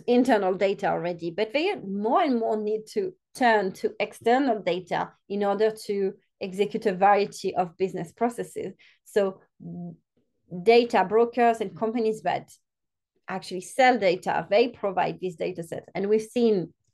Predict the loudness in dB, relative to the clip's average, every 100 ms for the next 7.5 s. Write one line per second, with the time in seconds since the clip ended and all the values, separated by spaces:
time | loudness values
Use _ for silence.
0 | _ _ _ _ -8 -6 -6 -8 -2 -2
1 | 0 0 2 0 -4 -16 _ -14 -6 -2
2 | -2 -2 -6 -6 -8 -10 0 2 2 0
3 | -4 -4 -2 0 0 -4 -4 -6 -8 -8
4 | -8 -8 -10 _ _ _ -14 -10 0 2
5 | 4 2 0 -8 -8 -2 0 0 0 -2
6 | -2 -4 -4 -8 -6 -6 -6 -8 -8 -4
7 | -4 -2 -4 -4